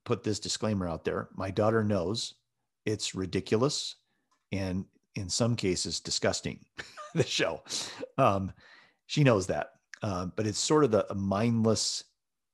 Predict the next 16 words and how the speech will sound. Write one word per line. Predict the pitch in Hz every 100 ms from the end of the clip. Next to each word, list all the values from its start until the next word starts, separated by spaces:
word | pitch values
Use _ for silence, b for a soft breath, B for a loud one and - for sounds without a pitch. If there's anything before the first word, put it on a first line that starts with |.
| _
kind | - 113 107 98
of | 80
show | - 110 101 95 92
that | 92 101 113
gives | 110 101
her | - 101
a | 90
break | - 98 95 -
from | 90
the | 90
intensity | 85 - 107 101 - 92
of |
her | 80
school. | 73 - 101 92 90
And | 78 71 b b b b
anyway, | 143 113 67